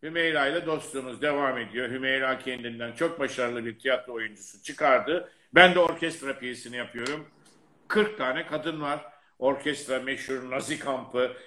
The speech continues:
Nazi Kampı'nda fırınlara anneleri babaları atılırken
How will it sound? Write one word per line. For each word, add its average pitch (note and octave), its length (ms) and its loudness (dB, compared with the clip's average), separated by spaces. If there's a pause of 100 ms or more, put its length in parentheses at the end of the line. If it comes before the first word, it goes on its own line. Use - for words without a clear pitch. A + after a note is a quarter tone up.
(120)
Nazi B2+ 240 -2
Kampı'nda C3 800 4 (100)
fırınlara C#3+ 580 4
anneleri C3+ 520 2
babaları C3+ 420 4
atılırken C3 720 0